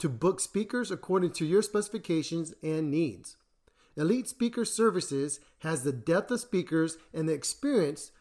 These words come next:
to bring you peace of mind and a successful event.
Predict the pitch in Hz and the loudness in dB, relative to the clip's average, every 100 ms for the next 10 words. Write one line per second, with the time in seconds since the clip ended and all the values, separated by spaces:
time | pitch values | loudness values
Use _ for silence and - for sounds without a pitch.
0 | _ 165 127 180 160 - 185 226 240 185 | _ -2 4 4 4 2 -2 0 0 2
1 | 165 160 160 160 - _ _ 160 147 135 | 2 4 2 0 -6 _ _ -2 -2 -2
2 | 127 - 165 170 175 175 143 127 143 - | -8 -4 -4 -2 -4 -2 -2 -2 -6 -8